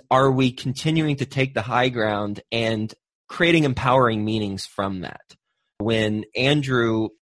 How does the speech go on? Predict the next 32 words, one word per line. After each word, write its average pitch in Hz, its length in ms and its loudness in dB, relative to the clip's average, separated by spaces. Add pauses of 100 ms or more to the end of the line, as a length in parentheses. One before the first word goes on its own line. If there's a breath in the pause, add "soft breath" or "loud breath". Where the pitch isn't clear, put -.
(100)
initially 131 440 2
didn't 120 260 0
get 147 160 6
his 120 120 0
hundred 123 360 0
ninety 143 300 2
unit 110 420 -2 (160)
plus 113 240 0
deal, 123 560 0 (460)
well, 127 540 4 (680)
he 120 180 -2
could 143 200 4
have 127 240 2
thrown 180 340 2
a - 40 0
fit - 380 2
with 135 140 0
the 147 60 0
broker. 139 440 2
"Oh 135 220 2
man, 139 240 2
that 131 140 -4
sucks. - 640 -4 (480 soft breath)
And 117 720 2
we 139 100 6
didn't 139 140 6
want 127 180 2
this 117 160 -2
deal 120 240 2
anyway." 92 480 -4 (560)
He 107 120 -8
didn't. 143 440 2